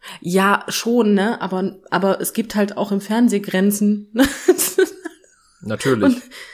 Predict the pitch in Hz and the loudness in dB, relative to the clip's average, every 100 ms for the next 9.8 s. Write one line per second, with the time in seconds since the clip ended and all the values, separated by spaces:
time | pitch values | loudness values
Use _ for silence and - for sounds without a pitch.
0 | - - - 202 208 214 165 220 277 262 | -20 -18 -4 0 2 2 2 2 2 0
1 | 240 - 311 311 240 226 - 196 196 160 | -2 -4 0 2 2 0 -2 -6 -6 -10
2 | 139 - 196 - 202 196 180 160 - 160 | -10 -10 -10 -6 -6 -6 -8 -8 -10 -12
3 | 143 147 147 170 180 _ _ _ - 113 | -10 -10 -10 -10 -12 _ _ _ -8 -4
4 | 92 - _ _ _ _ _ _ _ _ | -4 -8 _ _ _ _ _ _ _ _
5 | _ _ _ _ _ _ _ _ 240 220 | _ _ _ _ _ _ _ _ -10 -8
6 | 214 214 135 170 196 185 180 175 127 - | -6 -6 -4 -2 -4 -6 -4 2 2 0
7 | 95 - 92 95 92 85 80 73 95 95 | -8 -10 -10 -8 -8 -8 -10 -8 -6 -6
8 | 92 92 95 95 95 95 92 - 92 92 | -6 -8 -8 -8 -8 -8 -8 -10 -8 -6
9 | 85 - 90 - 98 95 98 117 | -8 -8 -10 -8 -8 -8 -10 -14